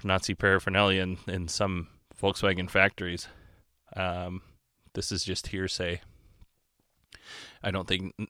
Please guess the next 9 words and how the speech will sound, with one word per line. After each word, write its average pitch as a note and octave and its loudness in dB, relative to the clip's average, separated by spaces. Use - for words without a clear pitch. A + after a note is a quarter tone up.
Volkswagen F#2 -2
is - -4
Nazi F#2 -4
lovers. F2 2
It's G2 -6
just - -4
left F2 -2
over F2 0
from F2+ -6